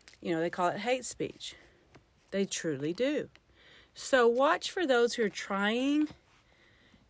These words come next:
to silence the voice of Christ in their false humility. They are virtue signal-, signalers, <laughs> and they will say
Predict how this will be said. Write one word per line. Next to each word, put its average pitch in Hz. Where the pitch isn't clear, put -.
to -
silence 208
the 247
voice 226
of 208
Christ 190
in 190
their 175
false 175
humility. 180
They 180
are 175
virtue 233
signal-, 190
signalers, 147
<laughs> -
and 185
they 185
will 196
say 214